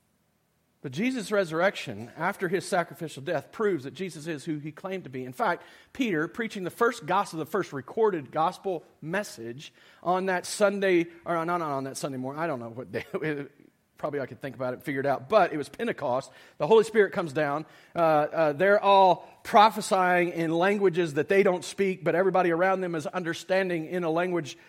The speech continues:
of their own. Somebody stands, steps up and says, "Ah, they're a bunch of drunk folks. Look at those drunk people. I can't believe they're drinking so early in the morning." Peter stands out from them and says, "They're not drunk. What you're seeing is a work of God." And then he begins to preach.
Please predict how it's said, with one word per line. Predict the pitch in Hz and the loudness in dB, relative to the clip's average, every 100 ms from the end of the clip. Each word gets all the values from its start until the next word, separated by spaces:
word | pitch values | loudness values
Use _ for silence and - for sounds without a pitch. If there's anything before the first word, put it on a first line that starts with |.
| _ | _
of | 175 165 | -2 2
their | 175 165 | 4 4
own. | 185 175 147 156 175 _ _ _ - | 4 4 2 -2 -8 _ _ _ -2
Somebody | 226 233 208 190 | 4 6 6 4
stands, | - 196 190 | 4 2 2
steps | - 208 - | -2 -2 -2
up | 185 | -4
and | |
says, | 139 | -2
"Ah, | 151 196 208 | 0 2 4
they're | 196 | 4
a | 180 | 2
bunch | 190 165 | 0 -2
of | 131 | -4
drunk | 208 202 - | -2 -2 0
folks. | 190 180 180 | 0 2 0
Look | 214 | -4
at | 202 | -2
those | 196 147 | -6 -2
drunk | 180 190 | 0 0
people. | 190 190 185 | -2 -6 -4
I | 185 | -4
can't | 214 196 | -4 -2
believe | 196 196 | -2 -2
they're | 185 | -2
drinking | 151 180 180 | -4 -4 -6
so | 170 190 | -6 -2
early | 180 185 185 | 0 0 -2
in | |
the | 175 | -6
morning." | 170 185 170 180 190 _ _ _ _ | -4 -4 -4 -6 -10 _ _ _ _
Peter | - 247 | 2 2
stands | 226 - 208 202 | 2 2 0 2
out | 180 185 180 | 4 2 0
from | 185 | -4
them | 185 185 | -2 -4
and | 170 | 0
says, | 190 143 | 0 0
"They're | 147 220 254 | 4 6 6
not | 226 180 | 6 4
drunk. | 151 202 170 185 | 2 4 4 2
What | 202 208 | -2 0
you're | 202 | -4
seeing | 214 214 | 0 -2
is | 190 | 0
a | 165 | 0
work | 202 208 - | 2 2 2
of | 185 143 | 0 2
God." | 175 196 143 151 180 - _ _ _ _ - | 4 6 6 2 -2 -10 _ _ _ _ 0
And | 202 | 4
then | 240 285 | 4 4
he | 254 | 2
begins | 208 185 202 202 | -2 -2 -2 -2
to | - 202 | -6 -8
preach. | - 247 214 - - - | -6 -4 -4 -6 -16 -20